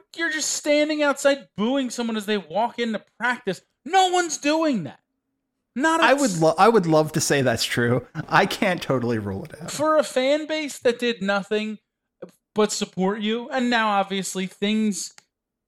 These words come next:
Speaker 1: as the years have transpired and things have
Speaker 2: Yeah.
Speaker 1: tran-, you know, it, it just happens, and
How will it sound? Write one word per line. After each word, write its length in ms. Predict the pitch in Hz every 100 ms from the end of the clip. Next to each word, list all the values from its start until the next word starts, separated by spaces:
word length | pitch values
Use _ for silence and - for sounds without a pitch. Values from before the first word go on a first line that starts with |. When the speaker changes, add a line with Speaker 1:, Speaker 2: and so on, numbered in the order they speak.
| _ -
Speaker 1:
as 260 | 131 135 127
the 100 | 127
years 400 | 127 131 127 104
have 120 | -
transpired 1000 | - 123 120 117 - 180 196 220 233 214
and 180 | 160 143
things 300 | 135 131 117
have 80 | 139
Speaker 2:
Yeah. 220 | 117 113
Speaker 1:
tran-, 500 | - 135 127 123 143
you 120 | 180
know, 260 | 131 139 170
it, 180 | 208 202
it 220 | 196 170
just 260 | 165 -
happens, 580 | 165 165 165 180 180 170
and 200 | 151 147